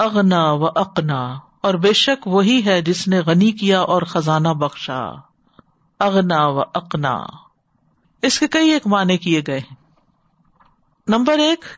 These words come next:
کفایت میں غنی کیا اور زیادہ حاصل کرنے کی حرص میں فقیر کیا،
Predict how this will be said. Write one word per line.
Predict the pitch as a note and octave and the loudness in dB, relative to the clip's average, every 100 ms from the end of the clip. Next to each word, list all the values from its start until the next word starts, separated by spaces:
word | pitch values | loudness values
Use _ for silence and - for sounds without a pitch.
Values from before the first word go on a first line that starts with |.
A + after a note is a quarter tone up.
| - | -8
کفایت | B3+ - A3 A3+ D4 D4+ | -4 0 0 2 0 -2
میں | D4+ A3 | -2 0
غنی | G3+ A#3+ D4 | 0 0 0
کیا | D4 D#4 E4 _ _ _ _ - | 0 0 -2 _ _ _ _ -2
اور | G#3 | 0
زیادہ | F3 F#3+ G3 C#4+ | 2 0 2 0
حاصل | C#4 C4 C4 D4+ | 2 0 0 -2
کرنے | C4+ B3+ B3+ C#4 | 0 -2 -2 -2
کی | B3+ G#3+ | 0 0
حرص | A#3 - | 0 -2
میں | B3+ B3 | -4 -2
فقیر | F#3+ G3 F3+ | -4 -2 -2
کیا، | F3+ F#3+ | -2 -6